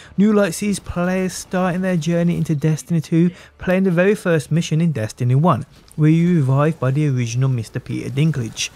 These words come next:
even though it will be Nolan North to newcomers.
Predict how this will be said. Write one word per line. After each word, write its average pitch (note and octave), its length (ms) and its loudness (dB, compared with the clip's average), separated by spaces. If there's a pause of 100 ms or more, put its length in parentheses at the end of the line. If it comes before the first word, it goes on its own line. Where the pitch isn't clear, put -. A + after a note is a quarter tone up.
(320)
even F#3 220 2
though F3+ 100 0
it F3+ 80 -2
will F3 140 -2
be F3 80 0
Nolan D#3+ 480 2
North D#3 300 0
to F3+ 100 -2
newcomers. F3 560 0